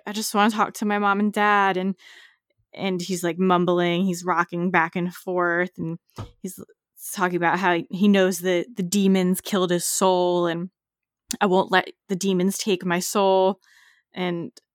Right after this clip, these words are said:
I'll put in a clip of it here. It's just kind of him mumbling, but you can, it's just, like, so f-,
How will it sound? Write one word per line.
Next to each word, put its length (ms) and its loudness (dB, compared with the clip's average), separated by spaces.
I'll 80 0
put 160 0
in 80 0
a 60 -4
clip 240 -6
of 80 -6
it 160 -6
here. 320 -4
It's 160 -6
just 100 -12
kind 140 -6
of 60 -12
him 180 -4
mumbling, 560 -4
but 140 -4
you 100 -2
can, 260 -4
it's 140 -6
just, 140 -2
like, 140 -2
so 180 -2
f-, 160 -8